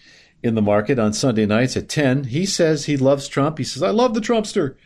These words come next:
but I don't think he should run again. He's got too many peccadillos." And the, the peccadillos are what's gonna cost him if he were to run again, according to this one prominent talk show host,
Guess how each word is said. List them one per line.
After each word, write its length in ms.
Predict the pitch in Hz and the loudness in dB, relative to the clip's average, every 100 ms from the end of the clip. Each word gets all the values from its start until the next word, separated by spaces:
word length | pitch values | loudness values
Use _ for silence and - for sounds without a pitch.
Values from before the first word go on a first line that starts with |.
| - - | -20 -6
but 100 | 175 | 0
I 40 | 233 | 2
don't 140 | 247 | 4
think 140 | 254 | 2
he 80 | 247 | 2
should 180 | 214 240 | 0 2
run 160 | 240 262 | 4 4
again. 220 | 226 180 | 2 2
He's 140 | 156 | 2
got 140 | 233 214 | 2 2
too 100 | 262 | 2
many 180 | 254 | 2
peccadillos." 720 | 240 247 240 262 262 127 - - - - - - - - - - - 165 | 0 0 4 4 4 2 -2 -14 -20 -20 -20 -20 -20 -20 -20 -20 -8 -2
And 200 | 165 165 | 0 0
the, 60 | |
the 120 | 165 | -4
peccadillos 680 | 139 190 190 175 165 165 160 | -2 0 2 4 4 4 4
are 140 | 156 139 | 4 4
what's 160 | 143 | 2
gonna 180 | 151 143 | 2 0
cost 380 | 139 196 220 - | 0 0 0 0
him 100 | 123 | 0
if 120 | 123 | 0
he 100 | 139 | 0
were 180 | 123 123 | 0 0
to 80 | 139 | 2
run 220 | 147 208 | 2 2
again, 180 | 143 110 | 2 0
according 360 | 107 123 113 | 0 0 0
to 100 | 107 | -2
this 200 | 113 110 | -6 -4
one 280 | 113 117 123 | -2 0 0
prominent 440 | - 120 110 123 123 | 0 0 2 0 0
talk 240 | 170 208 | -2 -2
show 220 | - 95 | -2 -4
host, 320 | 80 - - | -4 -10 -16